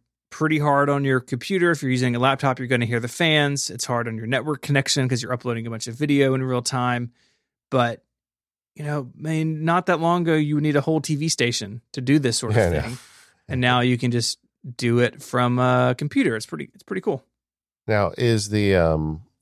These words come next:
Speaker 2: the Elgato box, um, uh, Stream Deck, is it getting used now? I mean, have you figured out what you're gonna program it in for the live feed?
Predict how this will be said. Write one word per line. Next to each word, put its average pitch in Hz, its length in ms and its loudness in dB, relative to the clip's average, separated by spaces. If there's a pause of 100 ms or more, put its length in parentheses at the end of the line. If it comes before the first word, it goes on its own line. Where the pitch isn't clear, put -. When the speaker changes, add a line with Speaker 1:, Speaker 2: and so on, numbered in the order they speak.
(100)
Speaker 2:
the 92 100 -2
Elgato 90 640 2
box, 87 440 0
um, 71 420 -2 (680)
uh, 67 160 -6
Stream 104 300 0
Deck, 98 320 0
is 87 180 0
it 85 140 -2 (460)
getting 98 260 2
used 98 240 0
now? 117 260 0
I 95 80 2
mean, 82 140 0
have 85 160 -2
you 78 240 -4
figured 92 320 0
out 82 120 4
what 73 200 -6
you're 78 80 -8
gonna 73 140 -2
program 85 420 0
it 82 80 2
in 85 160 0
for 82 140 -6
the 73 120 -2
live 71 300 -6
feed? 107 380 -8